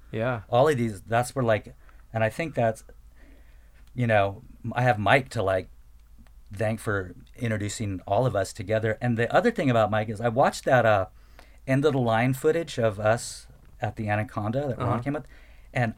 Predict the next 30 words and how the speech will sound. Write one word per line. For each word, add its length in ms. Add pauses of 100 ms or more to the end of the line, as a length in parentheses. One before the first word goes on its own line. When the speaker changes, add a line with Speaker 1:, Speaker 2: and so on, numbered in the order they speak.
Speaker 2:
my 220
stage 520
presence 480
is 160
just, 200
like, 180
Mike 420
down. 360
I'm 80
like, 160
Speaker 1:
<laughs> 140
Speaker 2:
"Holy 220
shit, 300
I 60
look 200
just 200
like 140
I'm 160
moving 340
just 260
like 180
Mike." 280
All 140
the, 140
like, 260 (640)
you 180
know, 140
jerkism. 540
Like, 160
"Oh, 40